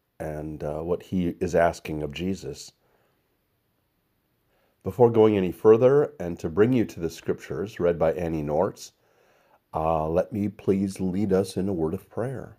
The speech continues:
Maker of the universe, giver of life, mystery of the cosmos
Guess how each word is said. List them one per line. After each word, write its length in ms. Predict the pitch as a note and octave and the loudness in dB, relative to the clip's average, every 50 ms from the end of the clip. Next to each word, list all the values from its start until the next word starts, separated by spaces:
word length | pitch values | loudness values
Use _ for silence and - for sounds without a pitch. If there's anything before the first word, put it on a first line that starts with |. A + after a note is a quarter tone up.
| _ _ _ _ _ _ _ _ _ _ _ _ _ _ _ _ _ _ _ _ _ _ _ _ _ _ _ _ _ _ _ _ _ _ _ _ _ _ _ _ _ _ _ _ _ _ _ _ _ _ _ _ _ _ _ _ _ _ _ _ _ _ _ _ _ _ _ _ _ _ _ _ _ _ _ _ _ _ _ _ _ _ - | _ _ _ _ _ _ _ _ _ _ _ _ _ _ _ _ _ _ _ _ _ _ _ _ _ _ _ _ _ _ _ _ _ _ _ _ _ _ _ _ _ _ _ _ _ _ _ _ _ _ _ _ _ _ _ _ _ _ _ _ _ _ _ _ _ _ _ _ _ _ _ _ _ _ _ _ _ _ _ _ _ _ 2
Maker 320 | G2+ G#2 G2+ - G#2+ G2 | 4 4 4 6 6 6
of 120 | F#2 D#2 | 6 4
the 80 | D2+ F2 | 0 -4
universe, 840 | E2+ E2+ F#2 F2+ F2 D2+ C#2 D#2+ D2 C2+ - - - - - - - - _ _ _ _ _ _ _ _ _ _ _ _ _ _ _ _ _ _ _ _ _ _ _ _ _ _ _ _ _ _ _ _ _ _ _ _ _ _ _ _ _ _ _ _ _ _ _ _ _ _ _ _ _ - | -2 -2 0 0 -2 -2 -2 -4 -4 -4 -6 -12 -18 -20 -20 -20 -20 -20 _ _ _ _ _ _ _ _ _ _ _ _ _ _ _ _ _ _ _ _ _ _ _ _ _ _ _ _ _ _ _ _ _ _ _ _ _ _ _ _ _ _ _ _ _ _ _ _ _ _ _ _ _ -2
giver 280 | - G#2 G2 D#2+ F#2 F2 | 2 2 2 4 4 2
of 160 | E2+ D2 D2+ | 0 0 -4
life, 560 | D2+ D2 D2 D2+ D2 C#2 - - - - _ _ _ _ _ _ _ _ _ _ _ _ _ _ _ _ _ _ _ _ _ _ _ _ _ _ _ _ _ _ _ _ _ _ _ _ _ _ _ _ | -6 -6 -6 -6 -8 -12 -16 -20 -20 -20 _ _ _ _ _ _ _ _ _ _ _ _ _ _ _ _ _ _ _ _ _ _ _ _ _ _ _ _ _ _ _ _ _ _ _ _ _ _ _ _
mystery 500 | - G#2+ A2 - - - A#2+ A2 G#2 G2+ | 2 2 2 2 0 2 4 6 6 6
of 100 | F#2+ D#2+ | 4 2
the 100 | D#2+ F2 | 2 -2
cosmos 920 | - - - - F#2 F#2+ F#2+ F#2+ F#2 F#2+ F#2+ F2+ E2+ E2+ F2 - - - - | -4 -4 0 4 6 6 6 6 4 2 -2 0 0 0 -2 -2 -6 -14 -20